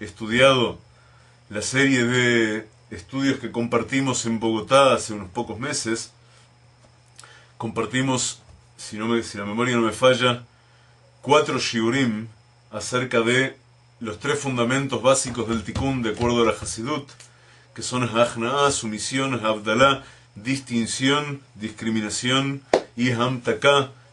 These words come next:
endulzamiento. Bueno, la palabra Knaan sale de la misma raíz que Hachna'a.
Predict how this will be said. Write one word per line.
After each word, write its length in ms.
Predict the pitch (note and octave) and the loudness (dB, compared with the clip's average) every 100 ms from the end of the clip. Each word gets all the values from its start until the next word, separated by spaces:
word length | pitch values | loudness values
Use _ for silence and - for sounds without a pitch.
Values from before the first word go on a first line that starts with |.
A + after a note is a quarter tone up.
| - | -6
endulzamiento. 1040 | A#2 A2+ A#2 G#2+ G#2+ C3 C#3+ A2+ F#2 F#2+ F2 _ _ - | -4 -2 -2 -4 -4 -2 0 -2 -4 -12 -14 _ _ -12
Bueno, 280 | G#2 F#2 E2 - _ - _ - | -8 -8 -8 -20 _ -20 _ -8
la 120 | G#2+ | -4
palabra 400 | A#2 C#3 F3 D3+ | 2 4 6 4
Knaan 480 | D3 E3+ F#3+ E3 D3+ | 2 4 6 6 4
sale 300 | D3+ D3+ D3+ | 2 4 4
de 60 | |
la 60 | C#3 | 0
misma 220 | D3+ C#3+ | -2 -2
raíz 320 | C3 C#3+ D#3 | 0 0 -2
que 220 | - C#3+ A2 | -2 -2 4
Hachna'a. 760 | A#2 A#2+ A#2 A#2 B2+ A#2 F2+ | 4 2 -2 -2 0 0 -2